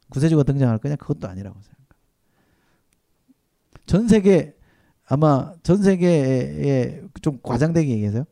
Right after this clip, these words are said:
전 세계에, 어, 역대 진보가 섰던 거의 대부분의 방법을 다 써봤거든요.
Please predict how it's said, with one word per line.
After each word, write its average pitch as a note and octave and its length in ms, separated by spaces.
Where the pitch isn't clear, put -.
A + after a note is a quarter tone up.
전 G3+ 280
세계에, F#3+ 680
어, C3+ 240
역대 D#3+ 280
진보가 D#3 440
섰던 E3+ 400
거의 E3+ 160
대부분의 E3+ 440
방법을 C#3+ 640
다 - 140
써봤거든요. A2+ 720